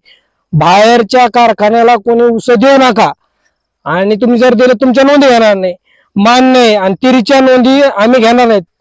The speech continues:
मान्य आहे आम्हाला, कारण ऊस जास्त झाल्याच्या नंतर पुन्हा अडचणी आम्हाला माहितीच आहे, ते, ते पण आम्हाला मान्य आहे. पण आमचं म्हणणं आहे की हा आम्ही बाहेरच्या कारखान्याला ऊस देणार नाही, तुम्हीच आमचा ऊस न्यायचा. पण जर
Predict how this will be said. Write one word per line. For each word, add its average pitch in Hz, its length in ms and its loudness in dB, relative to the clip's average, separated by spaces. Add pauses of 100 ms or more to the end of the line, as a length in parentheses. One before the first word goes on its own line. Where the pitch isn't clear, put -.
(240)
मान्य 269 360 2
आहे 262 80 2
आम्हाला, 208 320 0 (500)
कारण 208 240 0
ऊस 254 100 0
जास्त 254 220 0
झाल्याच्या 226 280 2
नंतर 247 320 0
पुन्हा 254 300 0
अडचणी 254 420 0 (440)
आम्हाला 220 320 0
माहितीच 240 400 0
आहे, 170 80 0 (600)
ते, 226 140 2
ते - 360 -6
पण 294 140 2
आम्हाला 277 280 2
मान्य 233 320 0
आहे. 185 140 -6 (160)
पण 208 120 -2
आमचं 214 400 0
म्हणणं 240 280 0
आहे 226 280 2 (120)
की 240 120 0
हा 190 320 2 (160)
आम्ही 233 140 2
बाहेरच्या 208 360 0
कारखान्याला 220 360 -2
ऊस 214 60 -4
देणार 208 180 -2
नाही, 208 200 -8
तुम्हीच 262 260 0
आमचा 294 380 0
ऊस 269 140 -2
न्यायचा. 254 360 0 (1000)
पण 294 400 2 (840)
जर 277 260 2